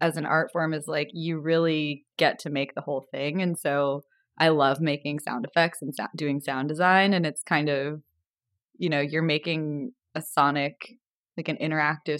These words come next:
soundscape at the same time that you're making this, like, visual world.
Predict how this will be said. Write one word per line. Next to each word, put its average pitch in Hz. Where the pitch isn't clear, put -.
soundscape 143
at -
the 143
same 143
time 143
that 139
you're 143
making 139
this, 135
like, 143
visual 143
world. 160